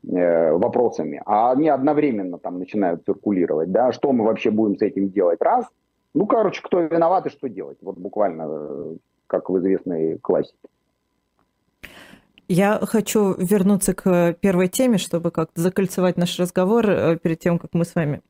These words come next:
Speaker 2: м, мы перейдём, м, дальше к следующей гости. А, Сергей, мы вот с вами говорили о том, там, как город Газа окружён, и что там продолжаются бои, а параллельно с этим обстрелы Израиля, они происходят?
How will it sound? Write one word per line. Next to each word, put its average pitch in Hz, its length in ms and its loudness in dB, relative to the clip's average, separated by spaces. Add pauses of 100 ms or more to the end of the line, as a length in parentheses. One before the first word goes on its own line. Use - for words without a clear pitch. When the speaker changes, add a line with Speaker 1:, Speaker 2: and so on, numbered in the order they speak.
Speaker 2:
м, 180 320 2
мы 170 100 4
перейдём, 160 360 0
м, 156 400 -4
дальше 156 520 -4
к 156 260 0
следующей 165 420 -4
гости. 202 460 0 (380)
А, 170 300 2
Сергей, 214 480 0
мы 196 420 2
вот 185 280 -2
с - 100 -4
вами 196 220 2
говорили 180 480 2
о 160 160 2
том, 156 240 -4
там, - 160 -10
как 147 240 -2
город 151 260 2
Газа 143 320 2
окружён, 147 460 0
и - 20 -2
что - 140 -8
там 131 140 -2
продолжаются 143 680 -2
бои, 151 400 0
а 180 100 0
параллельно 180 840 2 (260)
с - 240 -2
этим 190 400 2
обстрелы 190 680 2
Израиля, 165 760 2 (260)
они 156 360 2
происходят? 180 680 -4